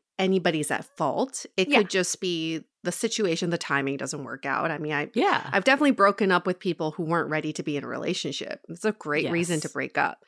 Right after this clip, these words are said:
Speaker 2: Yeah.
Speaker 1: But those are not the easiest conversations to have because I still like them. I still had feelings for them. It's just a matter of them not able to m-, meet me where I am.
Speaker 2: Yeah.
Speaker 1: And I've certainly had many of those, like, in person, "Let's get together, let's have dinner, let's talk." But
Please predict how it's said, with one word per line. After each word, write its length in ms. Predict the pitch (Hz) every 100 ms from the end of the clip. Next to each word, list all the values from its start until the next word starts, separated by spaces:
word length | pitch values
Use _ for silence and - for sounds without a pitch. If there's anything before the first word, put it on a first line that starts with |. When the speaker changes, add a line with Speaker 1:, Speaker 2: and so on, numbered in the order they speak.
| -
Speaker 2:
Yeah. 180 | 202 190 -
Speaker 1:
But 160 | 196
those 260 | 233 277 -
are 120 | 214
not 280 | 196 185 -
the 140 | 165
easiest 320 | 180 175 170
conversations 680 | - 160 151 160 151 156 147
to 60 | 143
have 300 | 165 165 156
because 560 | 160 175 151 143 - - _ -
I 160 | 175
still 280 | 269 320 254
like 300 | 147 160 -
them. 320 | 143 131 240
I 60 | 202
still 160 | 190
had 140 | 170 -
feelings 440 | 190 185 151 160
for 140 | - 143
them. 360 | 135 160 190 - _ 180
It's 120 | 180
just 160 | 185
a 40 | 170
matter 280 | 160 160 165
of 160 | 147
them 300 | 156 165 160
not 240 | 160 151 -
able 280 | 165 165 156
to 180 | 151 170
m-, 280 | 151 151 -
meet 300 | - 202 403
me 180 | 170 143
where 240 | 147 135 135
I 80 |
am. 420 | 139 139 - 180 196
Speaker 2:
Yeah. 160 | 240 196 _ _ -
Speaker 1:
And 280 | 185 170 -
I've 160 | 180 -
certainly 360 | 277 269 247
had 260 | 220 180 - - _
many 560 | 170 180 196 214 202 170
of 240 | 165 151
those, 500 | 165 156 156 147 -
like, 220 | 147 139
in 260 | - 185 165
person, 580 | - 165 160 170 160 151
"Let's 200 | 160 -
get 180 | 233 -
together, 720 | 262 240 226 220 220 214 208
let's 340 | 190 185 - -
have 260 | 247 247 -
dinner, 500 | 233 233 226 226 220
let's 280 | 202 208
talk." 500 | - 220 202 202 - -
But 200 | 190